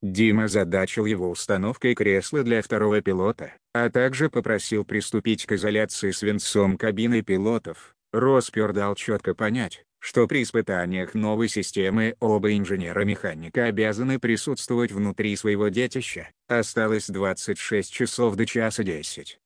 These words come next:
Размяв пальцы, Дим перехватил из принесённого Ромом пайка с напитком энергетический батончик, запил его растворимым витамином с ароматом вишни и углубился в написание адаптированного кода, потеряв красные от недосыпа и усталости глаза.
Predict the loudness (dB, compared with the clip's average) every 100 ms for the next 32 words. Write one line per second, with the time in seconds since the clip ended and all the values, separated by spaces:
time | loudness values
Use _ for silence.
0 | _ 0 0 0 0 -2 -2 -2 -2 -6
1 | -12 -18 _ -8 2 4 4 4 0 0
2 | -2 0 0 0 -2 -2 0 -2 -2 -2
3 | 0 0 0 0 0 0 2 0 0 -2
4 | -2 -4 -2 -2 -2 -2 -2 0 -2 -2
5 | -4 -6 -6 -2 0 2 0 0 -2 -6
6 | -10 -14 _ -12 0 0 2 2 2 2
7 | 0 -2 0 2 4 2 2 2 2 0
8 | 0 0 0 0 0 0 -2 -2 -4 -6
9 | -8 -6 -4 -6 _ 2 2 2 2 2
10 | 0 0 0 0 -2 0 2 2 2 0
11 | -2 0 0 0 0 -2 -2 -2 -4 -6
12 | -14 _ 0 2 6 6 4 0 0 0
13 | 0 0 0 0 0 0 0 0 2 2
14 | 2 0 -2 0 0 -2 -2 0 0 -2
15 | -6 -10